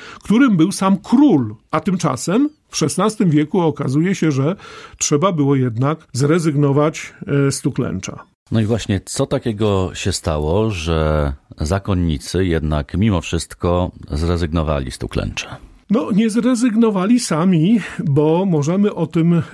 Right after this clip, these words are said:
Speaker 1: przeczytać w dziele ojca Jacka Jabłońskiego, który napisał Drzewo żywota z raju, no i tak dalej, tytuł jest znacznie dłuższy.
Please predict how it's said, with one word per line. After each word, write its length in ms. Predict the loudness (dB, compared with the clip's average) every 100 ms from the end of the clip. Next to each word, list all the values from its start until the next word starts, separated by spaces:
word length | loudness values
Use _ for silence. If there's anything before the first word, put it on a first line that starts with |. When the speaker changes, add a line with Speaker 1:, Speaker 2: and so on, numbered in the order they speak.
| -4
Speaker 1:
przeczytać 1000 | -2 -2 -2 -2 -2 -2 -2 -4 -8 -4 0 0
w 80 | 0
dziele 640 | 0 0 2 2 2 0 -2 -8 -18 -2
ojca 360 | -2 -2 -4 -2 -4 -2
Jacka 360 | -2 -2 -2
Jabłońskiego, 1000 | -2 2 2 2 0 -4 -4 -4 -2 -4 -6
który 840 | -6 0 2 4 4 4 4 2 -2 -8 -8
napisał 760 | -2 0 0 -2 -2 0 0
Drzewo 480 | 0 0 0 2 2
żywota 440 | 2 0 0 -2
z 60 | 0
raju, 500 | 0 0 0 2 0
no 120 | 0
i 80 | -2
tak 160 | -2
dalej, 320 | -2 0 0 0
tytuł 300 | -2 0 0
jest 200 | -2 -2
znacznie 460 | -4 -2 -2 -2 -4 -14 -4
dłuższy. 640 | 2 2 2 -2 -2 -2